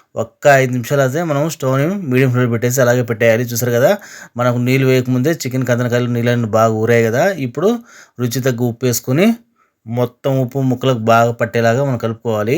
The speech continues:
ఈ నీళ్ళల్లోనే మనకు ఒక ఫిఫ్టీ పర్సెంట్ అయితే కందనకాయలు ఫ్రై అయిపోవాలి. ఈ విధంగానే కలుపుతూ మనం స్టవ్ని మీడియం ఫ్లేమ్‌లో పెట్టుకోవాలి. ఒక స్పూన్ అల్లం తెల్లగడ్డ పేస్ట్ వేసి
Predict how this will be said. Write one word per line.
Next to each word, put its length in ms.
ఈ 180
నీళ్ళల్లోనే 580
మనకు 380
ఒక 200
ఫిఫ్టీ 340
పర్సెంట్ 340
అయితే 260
కందనకాయలు 540
ఫ్రై 160
అయిపోవాలి. 560
ఈ 80
విధంగానే 340
కలుపుతూ 400
మనం 260
స్టవ్ని 380
మీడియం 220
ఫ్లేమ్‌లో 220
పెట్టుకోవాలి. 460
ఒక 180
స్పూన్ 300
అల్లం 240
తెల్లగడ్డ 300
పేస్ట్ 260
వేసి 320